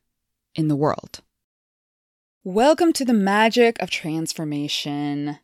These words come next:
podcast. I'm your host, Stephanie Zeller. This episode is a little bit of a short, quick one in which I share a bit of a vulnerable,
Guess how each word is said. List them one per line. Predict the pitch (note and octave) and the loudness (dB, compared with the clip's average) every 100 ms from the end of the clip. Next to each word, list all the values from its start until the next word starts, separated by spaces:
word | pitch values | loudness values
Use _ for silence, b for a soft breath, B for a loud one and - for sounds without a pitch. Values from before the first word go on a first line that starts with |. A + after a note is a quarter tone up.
| - | -16
podcast. | - C#3+ C3+ E3+ C#3+ - - - | -6 -6 -4 -6 -6 -6 -8 -2
I'm | F3+ G#3+ | 0 2
your | A3 | 2
host, | G3+ F#3 F3 F3 - - - | 0 0 0 0 -2 -6 -8
Stephanie | - D#3+ - D#3+ D#3 | -6 -6 -4 -4 -2
Zeller. | D3+ D3 C#3+ C#3 C3+ C#3 _ _ _ | -4 -6 -6 -6 -6 -10 _ _ _
This | A#3+ B3 | 0 4
episode | B3 C4 - B3 A#3+ A#3 - | 4 4 2 4 6 4 2
is | F#3 F#3 F3+ F3+ | 0 2 2 0
a | E3 | -2
little | E3 | -4
bit | E3 E3 - | -2 -2 -4
of | D#3 | -6
a | D#3 | -6
short, | C#3+ - - D3 D3 | -4 -4 -4 -6 -8
quick | - G3+ - | -8 -8 -6
one | F#3+ F3+ F3 F3 F3 | -2 0 2 2 0
in | - D#3 D3+ | -2 -4 -2
which | D3 - - | -4 -6 -8
I | E3+ G3 C4 C4+ | -6 -2 0 0
share | - - G#3+ G3 F#3 F#3+ - - | -2 -4 -4 -4 -4 -4 -6 -6
a | |
bit | F3+ - A3 C#4 - | -8 -2 0 0 0
of | F4 | 0
a | F4 C#4+ | 2 2
vulnerable, | F#3+ F#3 F3 E3+ E3+ E3+ E3+ E3+ F3+ G#3+ | 2 2 2 0 -2 -2 -2 0 -2 -6